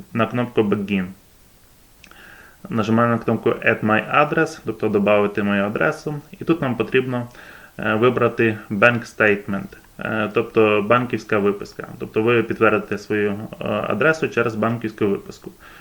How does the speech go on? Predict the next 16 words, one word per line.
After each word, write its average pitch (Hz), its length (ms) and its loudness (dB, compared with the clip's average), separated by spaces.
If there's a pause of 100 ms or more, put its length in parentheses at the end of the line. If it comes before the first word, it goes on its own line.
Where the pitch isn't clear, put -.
(220)
Нажимаємо 120 440 0
на 139 60 -6
кнопку 117 260 -2
«Next». - 320 -4 (400)
Тут - 180 -4
ми 143 120 0
пишемо, 110 540 0 (160)
е, 107 260 -2
по-англійськи, 110 680 0 (200)
е, 104 340 -2
назву 107 320 4
своєї 101 300 2
вулиці, 147 540 0 (280)
е, 104 160 -2
номер 101 300 2
будинку. 101 640 -2